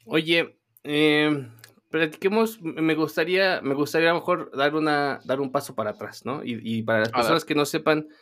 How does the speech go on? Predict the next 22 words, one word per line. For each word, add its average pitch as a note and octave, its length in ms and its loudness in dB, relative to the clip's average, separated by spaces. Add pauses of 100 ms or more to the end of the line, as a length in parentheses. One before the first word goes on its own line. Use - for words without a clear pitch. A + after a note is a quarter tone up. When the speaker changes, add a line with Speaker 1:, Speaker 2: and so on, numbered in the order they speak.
(340)
Speaker 1:
qué D#3+ 160 4
demonios C#3+ 480 4
es B2+ 200 0
una C3+ 180 0
api, - 420 -8 (100)
¿no? - 180 -12 (520)
Este, G#2+ 760 -2
creo B2 140 -8
que D3 60 -4
ni C3+ 100 0
siquiera B2+ 300 2
la A#2 120 0
traje, A2 280 -2
pero A2 160 0
la G#2+ 60 0
voy A#2 120 0
a C3 40 -2
intentar, A2+ 440 0
eh, E2+ 120 0
Speaker 2:
<laughs> G#2+ 220 4
Speaker 1:
explicar A#2 640 0
yo, A2 360 0